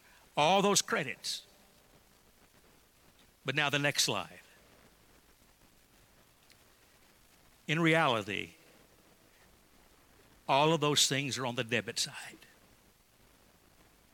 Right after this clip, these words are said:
Do you, do you, do you see and understand that a person can be in the church every time the doors are opened and can serve, can even be a deacon, could be a pastor, could be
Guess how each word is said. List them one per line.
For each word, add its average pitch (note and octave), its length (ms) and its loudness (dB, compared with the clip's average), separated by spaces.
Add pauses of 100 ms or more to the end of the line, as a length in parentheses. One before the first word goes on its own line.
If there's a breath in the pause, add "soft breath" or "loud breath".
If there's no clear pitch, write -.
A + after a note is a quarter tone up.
(800 loud breath)
Do D#3 80 -10
you, F3 120 -10
do E3+ 80 -2
you, C#3 80 0 (220)
do E3+ 80 0
you C#3+ 140 0
see G#3 480 4
and E3 160 -2
understand F3+ 880 2 (240 loud breath)
that D#3 220 -2
a C#3+ 40 0
person G3 520 2
can D3 240 -2
be F3+ 360 4
in D3+ 120 0
the C#3 80 2
church - 340 0
every F3+ 280 2
time E3+ 260 0
the D3+ 80 0
doors C#3+ 340 0
are D3 160 -4
opened D3 360 -2 (240 loud breath)
and D#3 180 0
can C#3 180 -2
serve, F#3 500 4
can D#3+ 160 0
even D#3 260 2
be C3+ 120 2
a B2+ 60 2
deacon, G#3 500 2 (180 loud breath)
could E3+ 220 0
be D#3+ 140 2
a B2+ 60 -2
pastor, A3 720 4 (500 loud breath)
could D#3+ 280 0
be E3 260 0